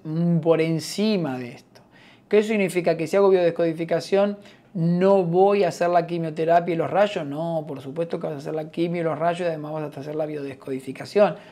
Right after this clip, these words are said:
Acuérdense que se trata de sumar y no de restar. Siempre estamos buscando sumar elementos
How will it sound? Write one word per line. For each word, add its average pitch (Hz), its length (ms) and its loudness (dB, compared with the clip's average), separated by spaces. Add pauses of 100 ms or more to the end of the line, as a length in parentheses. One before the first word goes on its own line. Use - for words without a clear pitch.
(160)
Acuérdense 170 680 0
que 180 80 -6
se 165 140 -10
trata 170 320 -2
de 156 140 -2
sumar 175 1040 -4 (220)
y 151 160 -8
no 160 240 -2
de 170 120 2
restar. 160 560 -2
Siempre 170 360 -6
estamos 170 340 -6
buscando 175 480 -6
sumar 170 560 -2
elementos 175 760 -4